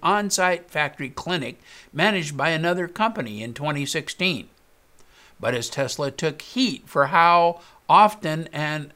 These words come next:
its factory workers were getting injured, <clears throat> his company, the doctor's company, Access Omnicare, <clears throat> got a chance to win back Tesla's business and take over its on-site clinic.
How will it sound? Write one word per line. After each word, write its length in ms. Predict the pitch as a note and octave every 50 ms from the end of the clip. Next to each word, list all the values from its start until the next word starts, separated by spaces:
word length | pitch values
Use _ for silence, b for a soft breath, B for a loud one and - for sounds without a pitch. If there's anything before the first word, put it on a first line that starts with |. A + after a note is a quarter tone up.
| _ _ -
its 260 | C#3+ D3 C#3 - -
factory 580 | - - F3 F#3 G#3+ A3 A3 - F#3 E3 D#3
workers 480 | D3+ C#3+ C#3+ D3 D3 - D#3 D3+ C3+ D#3
were 120 | D3+ C3
getting 340 | B2+ C#3 D#3+ E3 D#3+ D#3 D#3
injured, 560 | - - G#3 G#3+ F#3 F3+ C#3 B2 B2+ D3 D#3+ B B B B B B
<clears throat> 260 | B B B B -
his 540 | G#3 C#4+ B3+ F3+ D3+ B2+ C#3+ G3 G3 F#3+ -
company, 600 | - - A3 B3+ G#3 - B2 A#2 G2+ F#2+ - -
the 160 | A2+ B2 C3
doctor's 440 | D3+ E3+ G3+ G#3+ - - C3+ A#2 -
company, 500 | - A2+ A2+ - B2 B2 D3+ E3 E3 -
Access 500 | D#3+ E3+ G#3 G#3+ - - G3+ G#3 E3+ -
Omnicare, 840 | G3 G3+ G#3 G3 F#3+ E3 D#3 - - C#3 A#2+ A#2+ C3+ D3+ F3 F3+ B B B B B B B B B B B -
<clears throat> 0 |
got 500 | - B3 D#4 A#3 F3+ D3+ D#3 F#3+ G#3+ G#3+
a 60 | G3
chance 460 | G3+ - - B3 B3 G#3 F3 - -
to 120 | - - E3
win 280 | F3 G3 G3+ F#3+ F3+
back 340 | E3 G3 G3 F#3 F3 - -
Tesla's 420 | - D#3 D#3 C3+ - C3+ B2+ A#2+ -
business 640 | D3+ D3 E3+ D#3+ C#3+ A#2+ A2 - - - - - - _ _
and 180 | C#3 C#3+ C#3 -
take 240 | D#3 E3 D#3 - D#3+
over 360 | C#3+ C#3 C#3 D#3 D#3 D#3+ -
its 340 | F#3+ G#3+ A#3+ F#3 D3+ - -
on-site 640 | C3+ D3+ D#3+ E3 D3+ - - E3+ E3+ D#3+ - -
clinic. 380 | - - G#3+ G#3+ G3+ C3+ -